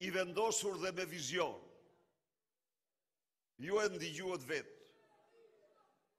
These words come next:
Programi që Alberti paraqiti këtu Ishte sa konkret, aq dhe vizionar.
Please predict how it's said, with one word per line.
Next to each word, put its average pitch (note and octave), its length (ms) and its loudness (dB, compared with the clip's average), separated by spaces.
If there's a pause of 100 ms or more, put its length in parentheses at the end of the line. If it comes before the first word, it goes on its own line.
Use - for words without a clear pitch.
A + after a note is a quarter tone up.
(760)
Programi F#3 580 4 (1700)
që E3+ 120 2
Alberti F3 500 2
paraqiti E3+ 680 0
këtu - 260 -8 (2000)
Ishte E3 560 2 (680)
sa - 400 6
konkret, F#3+ 960 -2 (840)
aq G3 340 4
dhe F3 100 -2
vizionar. D3+ 760 0